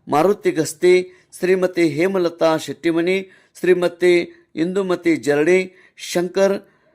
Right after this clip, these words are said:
ಹತ್ರೋಟಿ, ಡಿ ಸಿ ಸಿ ಬ್ಯಾಂಕ್ ನಿರೀಕ್ಷಕರು, ಸಂಕೇಶ್ವರ ಭಾಗ ಎರಡು. ಅದೇ ರೀತಿ ಸಿಬ್ಬಂದಿ ವರ್ಗ ರಮೇಶ್ ಭರಮಣ್ಣವರ್, ಮುಖ್ಯ ಕಾರ್ಯನಿರ್ವಾಹಕ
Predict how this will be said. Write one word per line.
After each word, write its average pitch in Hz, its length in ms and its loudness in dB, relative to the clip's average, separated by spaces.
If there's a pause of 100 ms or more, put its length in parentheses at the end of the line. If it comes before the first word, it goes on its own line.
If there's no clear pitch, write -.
(280)
ಹತ್ರೋಟಿ, 170 560 4 (560)
ಡಿ 170 100 -2
ಸಿ 220 160 -8
ಸಿ 214 140 -6
ಬ್ಯಾಂಕ್ 175 420 2
ನಿರೀಕ್ಷಕರು, 165 560 -2
ಸಂಕೇಶ್ವರ 151 500 -6
ಭಾಗ 139 280 0 (140)
ಎರಡು. 170 300 6 (440)
ಅದೇ 190 180 4
ರೀತಿ 226 320 0 (420)
ಸಿಬ್ಬಂದಿ 180 460 0
ವರ್ಗ 160 300 4 (520)
ರಮೇಶ್ 196 420 2
ಭರಮಣ್ಣವರ್, 180 640 2 (120)
ಮುಖ್ಯ 180 280 -4
ಕಾರ್ಯನಿರ್ವಾಹಕ 156 840 0